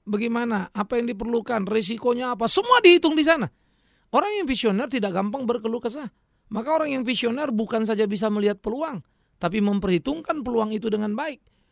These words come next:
dan memikirkan bagaimana untuk mengak-, apa, menggarap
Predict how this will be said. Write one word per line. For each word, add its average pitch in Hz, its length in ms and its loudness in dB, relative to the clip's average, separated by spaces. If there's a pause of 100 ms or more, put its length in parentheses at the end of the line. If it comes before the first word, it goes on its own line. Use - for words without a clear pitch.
(100)
dan 170 100 4
memikirkan 247 600 4
bagaimana 254 480 -2
untuk 220 320 -2
mengak-, 220 480 -2
apa, 269 400 -2 (560)
menggarap 285 640 8